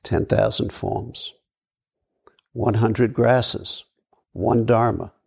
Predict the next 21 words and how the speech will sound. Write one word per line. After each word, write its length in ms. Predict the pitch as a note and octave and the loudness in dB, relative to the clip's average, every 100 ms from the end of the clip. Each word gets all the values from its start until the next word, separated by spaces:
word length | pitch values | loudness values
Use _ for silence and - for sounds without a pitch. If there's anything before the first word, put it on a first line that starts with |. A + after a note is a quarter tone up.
| _ _ _ _ - _ | _ _ _ _ -20 _
one 260 | - G#2 A2+ | -6 0 2
realization. 800 | A2 G#2+ G#2+ G#2 A2 G#2+ - - _ _ _ _ _ _ _ _ _ _ _ _ _ _ _ | 4 4 2 2 0 -2 -6 -12 _ _ _ _ _ _ _ _ _ _ _ _ _ _ _
All 380 | - A#2 B2+ | 0 4 4
Buddhas, 580 | B2 C3 A2+ A2 A2 - - _ _ _ | 4 2 2 0 -2 -8 -14 _ _ _
all 280 | - G2+ F2+ | 0 2 4
ancestors. 920 | G#2+ F#2+ - - - - G2+ - - _ _ _ _ _ _ _ _ _ | 2 0 -2 -6 -8 -12 -14 -16 -18 _ _ _ _ _ _ _ _ _
Since 400 | - B2 B2+ - | -4 -2 -2 -4
the 100 | A#2+ | -2
very 320 | A2 A#2+ C#3+ | 2 4 4
beginning, 680 | C3 C3+ A#2 C3 B2 - - _ _ _ _ _ | 2 0 4 4 4 0 -6 _ _ _ _ _
there 100 | - | -10
has 280 | D#2+ G#2 - | -6 -4 -4
never 380 | A#2+ C3 A#2 A#2 | -2 0 0 0
been 300 | A#2+ A#2 G#2+ | 0 -2 -2
withholding. 600 | G#2+ G2 G#2+ G#2 - A2+ - _ _ _ _ _ _ _ _ _ _ _ _ _ - - _ _ | -4 -8 -8 -8 -10 -14 -18 _ _ _ _ _ _ _ _ _ _ _ _ _ -20 -20 _ _
Give 200 | C#3 C3 | 0 2
generously. 760 | C3 C#3 C3 A#2+ - - - - _ _ _ - _ _ | 4 4 4 2 0 -2 -4 -8 _ _ _ -20 _ _
Do 120 | - A#2 | -4 2
not 280 | A#2 A2+ | 4 2
be 120 | - A2+ | 2 2
withholding. 640 | A2+ - G#2 G2+ A2 | 2 0 0 0 -2